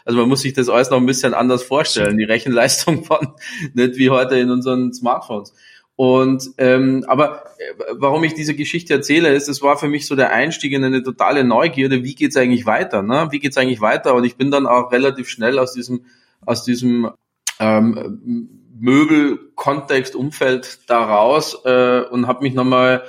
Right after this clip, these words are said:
Speaker 1: autodidakt sehr eigenständig, äh, damit beschäftigt, was muss man alles wissen, wenn man rausfinden will, wie Zukunft geht. Also, äh,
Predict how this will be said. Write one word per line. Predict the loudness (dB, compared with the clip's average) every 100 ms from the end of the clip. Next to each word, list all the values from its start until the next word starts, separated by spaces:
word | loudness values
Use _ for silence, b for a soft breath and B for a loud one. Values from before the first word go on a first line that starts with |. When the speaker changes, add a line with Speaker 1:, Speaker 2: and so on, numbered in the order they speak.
| B B
Speaker 1:
autodidakt | -2 -2 -2 -4 0 2 2 -4 -6
sehr | 0 2 4 2
eigenständig, | 0 0 -4 -4 -2 2 0 -2 -12 -18 -4
äh, | 0 2 2 2 0
damit | 0 0 0
beschäftigt, | -4 -2 -2 -2 -4 0 -2
was | -2 -4
muss | -2
man | 0 2
alles | 2 0 0
wissen, | -2 0 0 0
wenn | 2
man | 2 0
rausfinden | 2 2 2 0 -2 0
will, | 2 4 2 -2 B B B B B
wie | -4
Zukunft | 0 0 2 0 -2
geht. | -4 -4 -4 -2
Also, | 0 2 0 -2 b b _ -18
äh, | -14